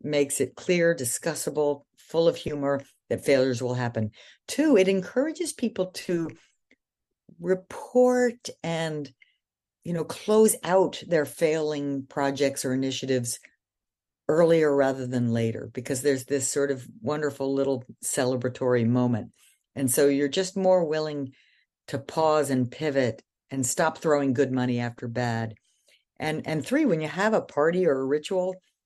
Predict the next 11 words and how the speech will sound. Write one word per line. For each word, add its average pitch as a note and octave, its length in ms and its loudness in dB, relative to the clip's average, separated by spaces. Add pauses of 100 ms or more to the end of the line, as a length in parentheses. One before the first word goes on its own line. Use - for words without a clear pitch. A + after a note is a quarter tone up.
(720)
people A3+ 300 0
hear C#4+ 380 -6
about G#2 360 -2
it, B2+ 140 -8 (120)
and D#3 220 -4
then F#3 420 2
you D#3 220 -12 (100)
don't A3+ 340 2
suffer D3+ 480 -2
the C#3+ 140 0
waste C3+ 500 -2